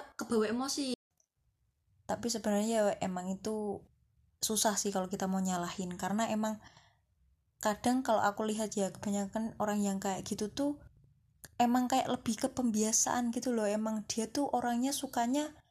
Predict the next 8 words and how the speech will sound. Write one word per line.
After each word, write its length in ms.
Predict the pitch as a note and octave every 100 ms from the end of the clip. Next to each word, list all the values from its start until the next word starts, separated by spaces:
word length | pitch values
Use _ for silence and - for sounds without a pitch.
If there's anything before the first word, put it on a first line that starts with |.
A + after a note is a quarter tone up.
| _ _ -
ya 80 | A#3+
itu 240 | D4 C4+
adu 240 | B3 B3+
nasib. 480 | A3 A#3 B3+ A#3+ A3+ A3+ - - _
Mungkin 480 | - A#3 A3+ D4 D4 - - _ _ _ _ - _ -
orangnya 480 | A3+ A#3 A#3+ B3 B3+
itu 160 | D4+
tuh 320 | D4 D#4+ E4